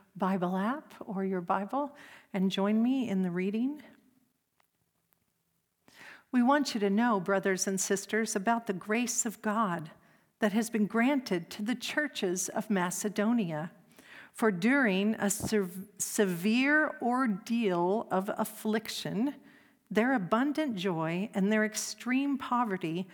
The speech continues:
have overflowed in a wealth of generosity on their part.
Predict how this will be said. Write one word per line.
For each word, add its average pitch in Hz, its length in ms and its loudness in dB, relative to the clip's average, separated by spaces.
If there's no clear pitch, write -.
have 196 240 -2
overflowed 226 1160 -4
in 220 160 4
a 226 80 4
wealth 240 500 2
of 180 220 -2
generosity 226 960 0
on 185 260 -4
their 185 160 -2
part. 185 600 -6